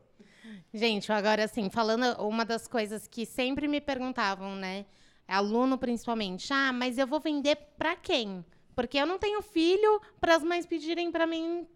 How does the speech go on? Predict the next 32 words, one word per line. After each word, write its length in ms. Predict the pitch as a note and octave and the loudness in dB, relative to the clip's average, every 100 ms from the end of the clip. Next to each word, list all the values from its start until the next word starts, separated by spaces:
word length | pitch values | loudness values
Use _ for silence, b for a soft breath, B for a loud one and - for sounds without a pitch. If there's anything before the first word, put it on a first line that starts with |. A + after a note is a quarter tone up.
| _ _ | _ _
pra 160 | D#4 D#4 | 0 0
escola", 580 | E4+ - A3+ F3 E3+ E3 b b _ | -2 -2 -2 -2 -6 -10 b b _
né? 200 | G3 G#3 A3+ B G3 | -8 -8 -10 B -14
E 120 | B3 B3 | -2 0
aí, 360 | B3+ C#4 D#4 - | 2 0 -2 0
uma 280 | D#4+ A4 A4 | 0 0 0
coisa 260 | F4 D4 | -2 -2
que 80 | C#4+ | -4
eu 60 | C#4 | -6
fiz 260 | - C#4+ | -4 -4
muito, 320 | C4+ B3+ D#4 F4+ | -2 -2 -4 -6
porque 220 | B3 G#3 | -8 -6
eu 60 | |
também 260 | G3+ G3+ G3 | -4 -4 -4
não 120 | G3 | -4
tenho 220 | G3 F#3 | -4 -4
filhos, 380 | F3 C#4+ E4 G3+ - b b _ | -2 -2 0 -2 -6 b b _
né? 200 | G3+ G#3+ b b | -10 -10 b b
Uma 240 | C4+ C#4+ C#4+ | 0 2 4
coisa 260 | D#4+ D4+ | 2 2
que 100 | D#4+ | 0
eu 60 | D4+ | -2
fiz 240 | D#4 D4+ | -2 -2
muito 440 | C4 A#3+ D4 D#4 C#4+ | -2 -2 -2 -2 -6
foi 340 | - C#4 C4 | -2 0 0
conversar 640 | C4 C#4+ C#4 C#4 - D4 D#4 | 0 -2 0 -4 -2 -2 0
com 140 | E4+ | -2
as 100 | D4+ | 0
empresas, 800 | E4+ F#4+ - D4 C#4+ D4 G#3+ G3 | 0 -2 0 2 2 0 -2 -6
pequenas 460 | - G4+ A#4+ A#4 G4 | -4 0 2 2 2
empresas. 580 | E4+ D#4+ A#3+ G3 G3+ | 2 0 0 -4 -6
Então, 360 | A3+ A#3 C#4 C#4 | -6 0 0 0